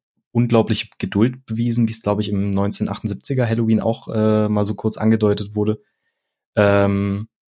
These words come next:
und macht sie dann einfach trotzdem noch genauso fertig wie im neunzehnhundertachtundsiebziger Teil, aber trotzdem macht es auch gleichzeitig diese Entwicklung von Laurie Strode, finde ich, nicht kaputt. Auch wenn's, wie gesagt, manchmal ein bisschen lächerlich wirkt,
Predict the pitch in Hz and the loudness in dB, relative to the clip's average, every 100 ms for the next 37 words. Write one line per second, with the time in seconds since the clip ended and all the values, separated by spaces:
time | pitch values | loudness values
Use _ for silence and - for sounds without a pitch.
0 | _ _ _ _ _ _ _ - - - | _ _ _ _ _ _ _ -20 -16 -2
1 | 104 104 101 - - 110 110 110 117 117 | 0 2 0 -4 -6 -2 0 0 -2 0
2 | 107 107 110 - 113 113 104 107 98 107 | 0 0 -2 -4 0 0 0 0 0 0
3 | - 107 110 - 107 104 101 101 101 101 | 0 0 0 -2 -2 0 0 -2 -2 -4
4 | 101 107 _ - 98 107 110 104 95 104 | -6 -10 _ -4 0 0 0 -2 -2 -8
5 | - 104 - 113 98 - 101 107 101 107 | -6 -6 -4 -4 -4 0 2 4 2 0
6 | 110 - 113 113 113 107 107 107 - 107 | 0 2 2 2 0 -6 0 0 0 -2
7 | 107 - 98 101 95 - - - - 107 | -2 -2 0 0 0 -8 -20 -20 -4 0
8 | 135 135 147 131 113 101 98 95 - 98 | 2 2 2 4 4 4 4 2 0 0
9 | 95 95 90 95 - 95 101 107 131 151 | 0 -2 -2 -4 -6 -6 -4 0 2 2
10 | 180 143 135 139 131 131 123 113 117 113 | 0 0 2 2 0 0 -2 -2 -2 -2
11 | - 107 98 104 135 196 - | -2 -6 -6 -2 0 0 -4